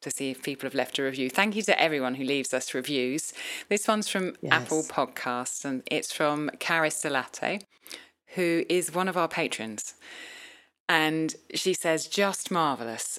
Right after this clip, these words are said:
Speaker 1: I'm so grateful for Andrea and Alison's wisdom and grace as they share their hard-won knowledge. If you have the means to become a patron, it's worth the investment.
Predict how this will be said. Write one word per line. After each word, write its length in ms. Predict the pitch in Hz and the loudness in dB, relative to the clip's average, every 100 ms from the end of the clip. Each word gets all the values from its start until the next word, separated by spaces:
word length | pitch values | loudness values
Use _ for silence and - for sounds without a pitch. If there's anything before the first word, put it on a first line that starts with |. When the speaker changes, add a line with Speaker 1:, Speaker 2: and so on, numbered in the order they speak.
| - | 0
Speaker 1:
I'm 200 | 165 160 | 0 0
so 280 | - 185 | 2 2
grateful 600 | 190 185 170 - - 139 | 4 4 4 0 -4 -2
for 160 | 131 - | 0 4
Andrea 380 | 147 151 151 151 | 4 4 2 2
and 80 | 147 | 4
Alison's 480 | 127 143 139 147 131 | 4 2 0 -4 0
wisdom 460 | 156 160 - 165 | 0 0 0 -2
and 160 | 131 160 | -2 0
grace 560 | 156 135 120 - - - | 0 0 0 -4 -8 -4
as 140 | 147 | -2
they 140 | 139 139 | 2 2
share 420 | - 156 143 143 | 2 0 2 2
their 240 | 139 135 | 2 0
hard-won 680 | 123 - 147 147 143 135 135 | 0 -2 0 0 -2 -2 0
knowledge. 520 | 131 123 120 113 - - - - _ - - _ - | -2 -2 -4 -4 -4 -4 -12 -20 _ -20 -20 _ -2
If 160 | 180 | 2
you 80 | 196 | 4
have 160 | 185 185 | 4 4
the 80 | |
means 320 | 185 185 180 - | 4 4 2 -2
to 80 | 175 | 0
become 240 | 165 170 | 2 2
a 60 | 156 | 4
patron, 560 | 170 156 - 143 156 - | 4 4 2 0 0 0
it's 200 | 151 - | -2 2
worth 260 | 170 156 | 2 4
the 100 | - | 2
investment. 580 | 151 143 131 - 123 120 | 2 2 0 -2 -6 -8